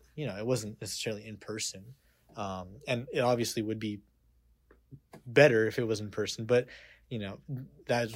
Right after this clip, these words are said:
what we had, and, um, that was something that was, uh, very monumental and just kinda, like, keeping you rooted and grounded in the word, because otherwise, again, I mean, y-, obviously you have your own personal time with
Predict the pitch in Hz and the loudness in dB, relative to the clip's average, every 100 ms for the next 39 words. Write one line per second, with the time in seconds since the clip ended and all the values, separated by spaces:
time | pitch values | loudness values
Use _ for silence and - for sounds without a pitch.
0 | 113 107 127 123 104 151 107 104 110 107 | -4 -2 0 2 4 4 2 -2 -4 -4
1 | 107 104 104 98 _ _ _ 107 95 92 | -6 -10 -12 -16 _ _ _ -8 -6 -8
2 | 98 120 117 110 120 113 110 104 107 101 | -2 0 0 0 -2 -2 -4 -4 -4 -6
3 | - - _ _ _ - 107 101 110 110 | -10 -14 _ _ _ -8 -6 -2 0 0
4 | 107 104 104 101 101 104 98 95 - 110 | 0 -4 -4 -6 -8 -8 -8 -6 -4 -2
5 | 104 95 - - _ _ _ _ _ _ | -2 -4 -8 -18 _ _ _ _ _ _
6 | - _ _ _ - 147 143 135 127 113 | -20 _ _ _ -4 -2 2 2 2 4
7 | 120 113 107 104 104 101 98 98 95 95 | 2 2 -2 -2 -2 -2 -4 -8 -10 -10
8 | 92 90 95 107 95 - - - - 104 | -10 -10 -6 -4 -4 -4 -8 -14 -6 -4
9 | 104 101 104 110 104 98 104 120 113 - | -4 -6 -8 -8 -8 -8 -6 -4 -6 -10
10 | - - - - 117 113 113 - 107 110 | -20 -20 -16 -8 -4 -2 -2 -2 -2 -2
11 | 107 104 104 - 110 - 104 - 101 101 | -2 -4 -6 -4 -4 -4 -8 -8 -8 -8
12 | 98 | -10